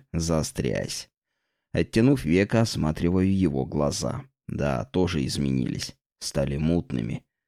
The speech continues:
Словно их затянула какая-то пленка.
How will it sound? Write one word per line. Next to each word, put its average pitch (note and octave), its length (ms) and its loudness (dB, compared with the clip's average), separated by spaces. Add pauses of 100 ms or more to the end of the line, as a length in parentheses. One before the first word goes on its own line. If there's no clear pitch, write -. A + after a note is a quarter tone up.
Словно F#2+ 360 4
их F2+ 140 4
затянула F2+ 500 2
какая-то F2+ 500 0
пленка. D#2+ 680 0